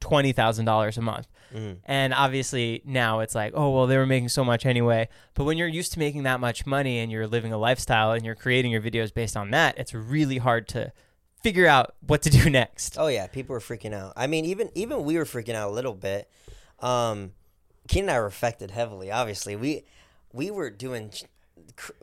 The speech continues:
Speaker 2: we were doing challenges where we were shooting each other in the neck with a B B gun. Like,
Speaker 1: <laughs>
Speaker 2: what the
Speaker 1: Were you
Speaker 2: fuck were we
Speaker 1: really?
Speaker 2: doing? Yeah.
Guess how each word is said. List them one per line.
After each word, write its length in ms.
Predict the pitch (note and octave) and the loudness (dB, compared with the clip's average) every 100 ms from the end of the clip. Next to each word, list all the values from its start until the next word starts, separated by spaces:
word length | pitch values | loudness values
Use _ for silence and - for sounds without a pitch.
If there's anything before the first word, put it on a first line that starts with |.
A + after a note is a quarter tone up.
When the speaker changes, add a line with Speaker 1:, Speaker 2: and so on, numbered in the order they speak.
| A#2 | -14
Speaker 2:
we 100 | C3 | -8
were 60 | F3+ | -6
doing 200 | F#3 C#3+ | -6 -6
challenges 400 | C#3+ C#3+ C#3+ B2 | -6 -6 -6 -8
where 100 | C3 | -10
we 80 | B2+ | -10
were 60 | |
shooting 280 | - C#3+ D3 | -10 -10 -10
each 160 | B2 C#3 | -8 -6
other 140 | C3 | -6
in 60 | A#2+ | -6
the 80 | |
neck 240 | A2 A2 - | -6 -8 -8
with 100 | F#2+ | -14
a 40 | |
B 140 | F#2 G2 | -14 -16
B 80 | F#2+ | -16
gun. 240 | F2 A2 _ _ _ | -18 -20 _ _ _
Like, 140 | - - - - | 2 6 6 6
Speaker 1:
<laughs> 180 | - - | -4 -2
Speaker 2:
what 300 | C4+ E3+ D3 | -2 2 0
the 140 | A3 F3+ | 0 0
Speaker 1:
Were 120 | A3+ | 0
you 60 | |
Speaker 2:
fuck 280 | - C#3+ E3 | 2 0 0
were 80 | D#3 | 0
we 60 | C#3+ | 0
Speaker 1:
really? 160 | B2 - | 0 -4
Speaker 2:
doing? 360 | A2+ G2 G2 | -6 -8 -6
Yeah. 240 | G#2+ G#2 | -4 -4